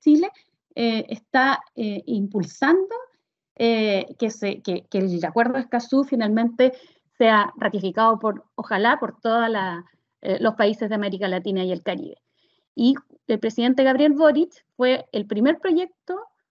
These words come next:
de ley que firmó para ratificar el, el acuerdo de Escazú, que fue el dieciocho de marzo del nove-, del dos mil veintidós, para finalmente el once de septiembre, luego de procesos internos nacionales, eh,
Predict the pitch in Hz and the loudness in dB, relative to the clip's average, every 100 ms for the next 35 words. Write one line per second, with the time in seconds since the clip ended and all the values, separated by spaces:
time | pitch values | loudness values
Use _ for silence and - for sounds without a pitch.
0 | _ 285 277 320 349 294 294 277 262 302 | _ 0 2 2 0 -8 -8 -2 0 0
1 | 554 _ _ _ 269 262 254 240 240 226 | -2 _ _ _ -6 -4 -4 -6 -10 -8
2 | 247 247 - _ - 226 208 185 175 220 | -4 -4 -6 _ -8 -6 -4 -6 -6 -4
3 | 208 185 208 202 196 190 - 185 220 208 | -4 0 2 2 0 -4 -8 -10 -10 -10
4 | 220 - 202 196 202 214 190 190 190 220 | -6 -4 -4 -6 -8 -4 -4 -4 -6 -6
5 | 202 190 180 208 202 180 185 196 185 196 | -4 -4 -4 -2 -2 0 0 0 -2 -2
6 | 185 294 359 - - _ _ - 269 285 | 2 4 4 0 -14 _ _ -2 0 4
7 | 285 285 285 294 294 311 - - 247 277 | 4 6 6 6 6 2 0 -2 0 0
8 | 285 302 285 254 - 311 302 302 359 - | 2 0 0 -6 2 6 6 4 0 -6
9 | 247 254 254 240 233 226 254 240 208 180 | -2 0 2 0 -4 -8 -8 -6 -6 -6
10 | - 254 294 294 302 247 233 294 440 508 | -4 0 2 2 2 2 4 4 2 -2
11 | _ _ _ _ _ - 240 226 214 | _ _ _ _ _ 2 4 4 2